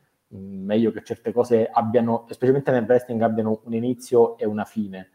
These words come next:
per dare un senso di unicità, di epicità a quello che si è sta-, quello che si è fatto.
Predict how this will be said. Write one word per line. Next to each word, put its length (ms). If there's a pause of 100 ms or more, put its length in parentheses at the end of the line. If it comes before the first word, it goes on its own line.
(380)
per 220
dare 440
un 340
senso 400
di 100
unicità, 720
di 160
epicità 560
a 100
quello 320
che 80
si 120
è 20
sta-, 220
quello 220
che 300
si 120
è 80
fatto. 460